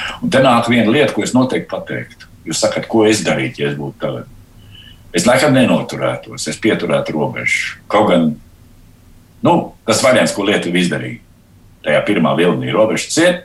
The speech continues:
tie, kas brauc iekšā, viss aiz ču-, aiz čupurs, prom uz viesnīcu, lai sēž tur, ja?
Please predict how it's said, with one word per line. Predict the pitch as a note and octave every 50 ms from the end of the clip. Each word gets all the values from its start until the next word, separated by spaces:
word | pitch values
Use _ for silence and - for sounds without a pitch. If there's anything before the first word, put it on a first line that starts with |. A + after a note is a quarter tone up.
| - -
tie, | A#2 A2+ -
kas | - F3 F3
brauc | F#3 F3+ F3 F3 -
iekšā, | C#3+ D#3 - - - C3 A#2+ G#2+
viss | G#2 B2 B2+ - - - - -
aiz | - - -
ču-, | - - - D#3 F3 E3 -
aiz | G3 F3+ F3+ -
čupurs, | - F3 F3+ F3 - D#3+ - - - -
prom | G2+ A2+ C3 C#3+ C3+ A2+
uz | - F#2
viesnīcu, | A2 B2+ C#3+ C#3+ - B2+ B2 - - G2
lai | G3+ G3+
sēž | - - - - - - - -
tur, | G#3+ -
ja? | - - - - -